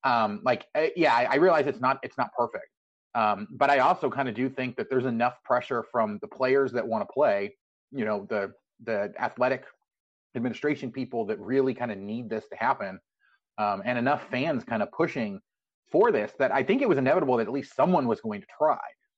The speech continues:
I think the thing that surprised me the most is, you know, I, I figured that we were gonna get all the Power Five conferences going, um, and that they were gonna go ahead and get it started. And then somebody was gonna, you know, some team was gonna come down with a big infection,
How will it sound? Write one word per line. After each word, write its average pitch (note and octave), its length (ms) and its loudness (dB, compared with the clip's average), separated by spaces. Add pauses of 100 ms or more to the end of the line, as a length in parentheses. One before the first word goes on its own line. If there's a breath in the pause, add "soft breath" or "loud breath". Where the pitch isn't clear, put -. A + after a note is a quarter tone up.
(160)
I - 80 -2
think C#3+ 240 0
the C3 80 0
thing F#3 220 0
that C#3 120 0
surprised D#3 460 0
me D#3+ 160 -2
the B2+ 80 2
most C#3 400 0
is, A2 180 -4
you A#2 60 -6
know, G#2 180 -2
I, C3 220 2
I F3+ 160 2
figured D#3 380 -2
that B2+ 100 0
we B2+ 120 -4
were B2 100 0
gonna A#2 160 -6
get A2 260 -4
all D3 220 4
the D3+ 80 -6
Power D3 280 0
Five C3 220 0
conferences A2 400 -6
going, G#2 420 -4 (580)
um, G2+ 440 0
and A#2 160 0
that A2+ 100 -2
they A#2+ 120 -2
were A2+ 100 0
gonna B2+ 200 -2
go B2+ 180 2
ahead A#2 160 -2
and A2+ 120 -6
get B2+ 120 0
it C#3 100 -4
started. A#2+ 540 0 (560)
And C3+ 200 0
then B2+ 140 0
somebody D#3+ 320 0
was D3+ 160 0
gonna, C#3 200 -2
you C3 180 -6
know, G#2+ 260 -4
some E3+ 220 0
team F3+ 240 -2
was C#3+ 100 -4
gonna C#3+ 160 -4
come D3 220 -2
down C#3 320 0
with B2+ 100 2
a A2+ 60 -2
big C3+ 260 0
infection, B2 640 -4